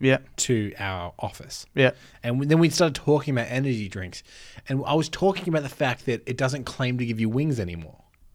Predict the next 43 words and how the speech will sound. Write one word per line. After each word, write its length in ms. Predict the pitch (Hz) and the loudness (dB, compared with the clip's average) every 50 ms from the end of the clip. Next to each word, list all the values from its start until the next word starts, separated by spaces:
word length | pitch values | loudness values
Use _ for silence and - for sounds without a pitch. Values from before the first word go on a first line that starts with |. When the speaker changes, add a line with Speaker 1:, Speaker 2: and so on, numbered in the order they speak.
| _ _ | _ _
Speaker 1:
Yeah. 380 | - 131 131 151 180 175 131 - - _ _ - | -2 2 2 4 4 2 0 -2 -6 _ _ -8
Speaker 2:
It 80 | 139 143 | -6 -4
used 240 | 143 151 135 131 | -2 -2 -2 -2
to 60 | - 135 | 0 0
be 100 | 131 120 | 2 2
their 160 | 123 117 110 | 2 0 0
big 240 | 104 110 104 98 - | 0 -2 -2 -2 -2
thing. 240 | 156 151 107 - - | -2 -2 -2 -4 -4
Speaker 1:
Yeah. 480 | 143 139 165 214 247 254 196 135 127 - - - - _ _ - - _ - - - - | -4 -4 -2 -2 -2 -2 -4 -4 -6 -10 -14 -20 -20 _ _ -20 -20 _ -20 -10 -4 0
Speaker 2:
And 100 | 160 170 | 2 2
is 140 | 175 160 139 | 4 4 4
this 200 | 160 143 - 131 | 2 0 0 -2
why? 360 | 131 139 170 143 90 82 - - - | -2 -2 -2 -2 -4 -6 -10 -6 0
Speaker 1:
Maybe 380 | - 180 214 294 339 392 381 | 2 4 6 6 6 6 6
this 240 | 349 320 311 - - | 6 6 4 2 0
is 160 | 285 254 190 | 0 0 0
why. 400 | 226 320 339 285 170 - - 135 - | 0 2 2 2 2 0 -4 -8 -10
Speaker 2:
Right. 420 | - 113 120 139 139 107 87 - - | -12 -10 -8 -8 -8 -8 -10 -12 -8
Speaker 1:
Maybe 380 | - 247 277 311 311 294 285 285 | -4 -2 0 2 2 2 2 2
a 40 | 277 | 0
guy 280 | 208 - 233 226 240 | 0 0 0 2 2
was 180 | 233 233 233 226 | 0 -2 -2 -2
like, 380 | 233 220 220 214 208 - - - _ - - - - _ _ _ _ _ _ _ _ - _ - | -2 -2 -2 -4 -6 -8 -16 -20 _ -20 -20 -20 -20 _ _ _ _ _ _ _ _ -20 _ -8
"Yeah, 300 | 240 226 - - 151 143 | -4 0 0 2 0 0
this 280 | 147 160 - - - | -2 -4 -8 -10 -8
is," 340 | 208 202 185 165 - - - _ _ _ - - - - | -8 -8 -8 -8 -10 -14 -18 _ _ _ -20 -20 -14 -4
d-, 100 | - 190 196 | -2 0 0
uh, 100 | 202 196 | 0 0
'cause 240 | - - 226 208 | 0 0 0 0
I 60 | 220 233 | 0 0
wonder 240 | 240 247 294 311 262 | -2 -2 -2 -2 -4
if 100 | 196 - | -4 -4
he 60 | 196 | -4
won. 240 | 202 262 240 190 - | -4 -4 -4 0 2
I 100 | - 247 | 4 4
could 180 | - - 196 170 | 6 6 6 8
probably 300 | 202 240 233 190 165 151 | 10 10 10 10 8 6
have 140 | 147 143 - | 6 4 0
found 240 | - 147 143 139 | 0 0 0 0
that 100 | 135 135 | 0 -2
out. 140 | 156 226 254 | -2 -2 0
Speaker 2:
Yeah. 180 | - 392 190 | 4 4 6
Speaker 1:
<laughs> 40 | - | 10